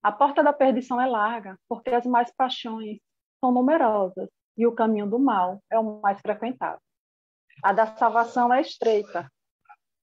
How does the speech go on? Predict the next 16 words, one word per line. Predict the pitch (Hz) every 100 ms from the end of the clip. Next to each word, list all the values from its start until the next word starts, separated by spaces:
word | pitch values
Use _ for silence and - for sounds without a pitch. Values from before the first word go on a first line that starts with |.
| _ _ - - _
porque | - 262 285
o | 277
homem | 269 262 294 320
que | 302
deseja | 262 262 240 226 214 -
transpô-la | 214 214 208 - 226 226 190 170 - _ _ _
deve | 190 233 240
fazer | 240 254 240 208 220 240
grandes | 214 220 247 285 277
esforços | 269 277 - 202 196 196 _
para | 226 226
vencer | 220 254 254 - 196 196
as | 202
suas | - 220
más | 220 214 220
tendências | 294 262 196 185 _ 214